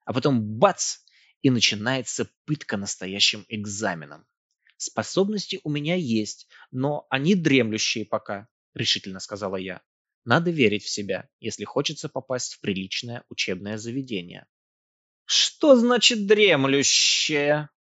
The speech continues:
Это снова скрипучее женское, хоть какое-то разнообразие. Это не иначе Соломея Инкет,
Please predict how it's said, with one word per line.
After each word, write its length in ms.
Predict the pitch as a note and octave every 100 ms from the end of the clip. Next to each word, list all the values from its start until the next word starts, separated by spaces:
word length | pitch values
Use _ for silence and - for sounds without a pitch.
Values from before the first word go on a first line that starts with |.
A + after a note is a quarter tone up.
| _
Это 200 | A2+ A2
снова 320 | - C3 D#3
скрипучее 1040 | D3 - A#2 G#2+ _ - C#3+ - - G#2+ G2+
женское, 880 | G2+ G#2 B2 B2 - - G#2 G#2 _ _ _
хоть 240 | - -
какое-то 560 | - A2 - E3+ D3 A#2+
разнообразие. 840 | G#2+ G2 F#2 F#2+ F2+ F2 E2 D#2+ _ _ _ _ _ -
Это 220 | F#3 E3
не 180 | C3+ -
иначе 460 | A#2 G#2+ C#3 - C3
Соломея 720 | - G#2 G#2 G#2+ C#3 C#3 -
Инкет, 480 | D3 A#2+ F2+ -